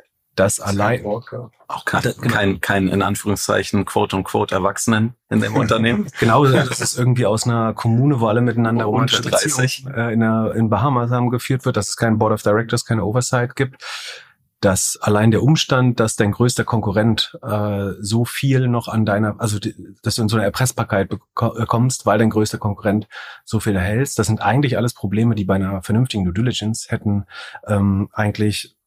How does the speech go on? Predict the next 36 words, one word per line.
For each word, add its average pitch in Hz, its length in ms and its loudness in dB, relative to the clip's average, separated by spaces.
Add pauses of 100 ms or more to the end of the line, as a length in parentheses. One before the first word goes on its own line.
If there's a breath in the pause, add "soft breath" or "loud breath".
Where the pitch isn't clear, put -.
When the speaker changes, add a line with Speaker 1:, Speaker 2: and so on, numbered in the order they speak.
(360)
Speaker 1:
auffallen, 98 960 0
äh, 98 200 -4
müssen. 123 640 0
Und 98 320 -4
sagen, 95 200 -4 (680 loud breath)
einerseits 123 460 2
wurde 131 180 6
er 135 60 4
natürlich 127 280 0
so 120 60 -2
ein 117 60 2
bisschen 120 180 0
als 110 220 -2
Heiland 123 440 0
gesehen, 117 360 0
auch 107 180 -2
weil 117 80 0
er 104 60 -2
viele 110 180 0
andere 127 240 0
Firmen, 143 500 0
äh, 131 460 -2
gerettet 131 400 -2
hat 131 160 -2
in 113 80 -6
der, 120 320 0
sagen, 113 180 0
letzten 113 340 2
Krise 131 300 0
nach 120 160 0
dem 120 180 0
Fallout 123 440 2
von 123 220 0
Three 110 220 0
Arrows 127 220 2
Capital. 143 520 -2